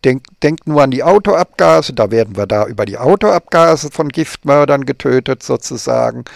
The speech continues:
Oder durch Umweltgifte, da werden wir da über Gifte get-, äh, vergiftet und getötet und so weiter. Natürlich gibt's noch mehr als Giftmord, aber,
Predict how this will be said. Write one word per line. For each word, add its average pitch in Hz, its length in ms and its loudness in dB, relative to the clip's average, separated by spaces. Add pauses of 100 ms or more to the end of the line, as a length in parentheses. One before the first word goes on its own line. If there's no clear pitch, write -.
(400)
Oder 107 240 0
durch 98 220 -6
Umweltgifte, 165 1080 0
da 95 220 -4
werden 95 260 -8
wir 92 80 -8
da 170 380 2
über 156 200 -2
Gifte 151 380 -8
get-, 135 220 -8
äh, 139 180 -4
vergiftet 143 560 -8
und 131 220 -8
getötet 120 600 -4 (520)
und 135 180 -2
so 98 220 -2
weiter. 92 420 -8 (200)
Natürlich 170 520 -4
gibt's - 240 -8
noch 107 180 -6
mehr 180 340 -2
als 160 220 -6
Giftmord, 147 760 -2
aber, 127 340 0